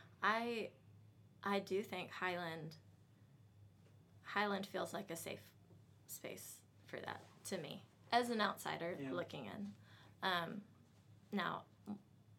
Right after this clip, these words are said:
Speaker 1: maybe I'd feel differently if I was a member right now, but, um, uh, even, um,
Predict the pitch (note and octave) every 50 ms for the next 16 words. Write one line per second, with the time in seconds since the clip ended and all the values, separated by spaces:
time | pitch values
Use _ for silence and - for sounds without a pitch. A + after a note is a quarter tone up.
0 | - - - F#3 F3 D#3+ D#3+ F3 F3+ - - G#3+ A3 B3+ C#4 - - - - F3
1 | D#3+ - G3 - F3+ E3+ F3 F3 F3+ F3+ F#3 F#3+ F3+ E3+ - F3+ - - - E3+
2 | E3+ F3 F#3+ G3+ G3+ - F#3 F#3 E3+ E3 - - - - F#3+ F3+ F3 E3+ F#3 G3
3 | G3 - - - - - - - - - - - - - - - - - - -
4 | - - - - - - - - - - - - - - - B3 C#4 C#4 B3 C#4
5 | C#4+ C#4 C#4 C4+ C4 C4 C4 - - - G3 G#3 G3+ G3 F#3+ F#3 F3 F3 F3+ G3
6 | G3+ G3+ G3+